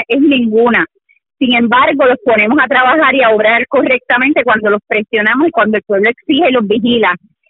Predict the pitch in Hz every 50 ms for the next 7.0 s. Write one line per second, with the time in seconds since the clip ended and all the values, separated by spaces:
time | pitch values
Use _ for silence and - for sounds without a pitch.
0 | _ _ _ 233 226 226 220 220 214 214 208 202 220 - _ 302 294 - 311 285
1 | 277 247 - - 247 240 233 226 220 233 226 233 - 247 208 214 240 - 330 294
2 | 277 285 254 277 285 294 285 294 294 - 294 262 277 - 277 262 262 359 294 277
3 | 269 269 - _ 226 233 247 247 254 254 - - 214 208 208 226 226 202 208 226
4 | 240 247 247 233 214 202 190 190 196 226 285 302 - _ 320 240 220 220 220 214
5 | 214 214 202 196 190 196 202 233 269 294 311 - - 262 220 220 220 220 _ _
6 | _ _ _ _ - 220 214 220 220 233 - 359 - 277 320 330 320 330 381